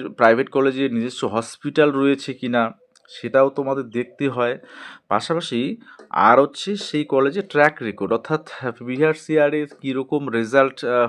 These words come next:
হয়েছে, আহ, সেই বিষয়গুলো কিন্তু সবসময় দেখতে হয়। ঠিক আছে, তো চলো আমরা সেই, আহ, বিষয়গুলোতে যাই।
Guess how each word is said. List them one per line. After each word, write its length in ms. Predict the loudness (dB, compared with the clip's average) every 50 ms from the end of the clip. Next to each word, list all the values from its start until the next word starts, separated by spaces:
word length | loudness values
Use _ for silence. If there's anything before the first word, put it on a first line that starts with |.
| 0
হয়েছে, 520 | -4 -4 -4 -6 -6 -8 -8 -8 -8 -8 -8 -12 _ _ -20 -20 -20 -20 -20 _ _
আহ, 140 | -8 -6 -6 -8 -6
সেই 200 | -4 -2 -2 -2 -2 -4 -6
বিষয়গুলো 560 | -8 -4 -2 -2 -2 -2 -4 -4 -6 -6 -6 -6 -8
কিন্তু 280 | -10 -12 -10 -10 -10 -10 -12 -12 _ _ _ _ _ _ _ _ -2
সবসময় 380 | -2 -2 -2 -4 -2 -2 -2
দেখতে 400 | 0 0 0 0 -2 -6 -10 -8
হয়। 220 | -6 -6 -8 -8 -10 -14 _ _ _ -20 -20 -20 -20 _ -20 -10 -4
ঠিক 120 | 2 4 4 4
আছে, 160 | 4 0 -6 -10 -12 _ -20 _ -20 -20 -20 -20 -20 -8 -6
তো 100 | -6 -6
চলো 340 | 2 4 4 6 6 6 6 4 2 0 -4 -10 _ _ _ _ _ _ -10 -8
আমরা 180 | -2 2 4 4 4
সেই, 260 | 4 2 -2 -4 -4
আহ, 320 | -4 -4 -2 0 2 2 2
বিষয়গুলোতে 800 | 0 -2 -4 -4 -4 -2 -2 -2 -4 -4 -4 -4 -4 -6 -6 -8 -12 _ _ _ _ -6 2
যাই। 260 | 4 6 6 4 2